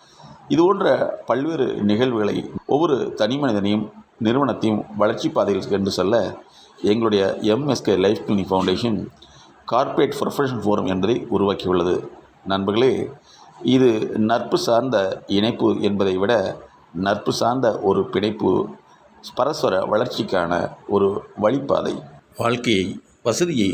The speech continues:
மேம்படுத்த வயது தடையல்ல. இன்றிலிருந்து நாம் துவக்கினாலும் கூட தனி மனித வாழ்க்கையோ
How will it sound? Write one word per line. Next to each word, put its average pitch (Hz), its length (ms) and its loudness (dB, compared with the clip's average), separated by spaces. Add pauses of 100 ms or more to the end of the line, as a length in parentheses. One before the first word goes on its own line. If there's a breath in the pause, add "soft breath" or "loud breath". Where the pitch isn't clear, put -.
(140)
மேம்படுத்த 95 480 -2 (720 soft breath)
வயது 131 360 0
தடையல்ல. 85 540 0 (400)
இன்றிலிருந்து 143 680 0 (420)
நாம் 98 300 -2
துவக்கினாலும் 104 560 0
கூட 110 180 0 (800 soft breath)
தனி 156 220 0
மனித 127 260 2
வாழ்க்கையோ 92 520 -2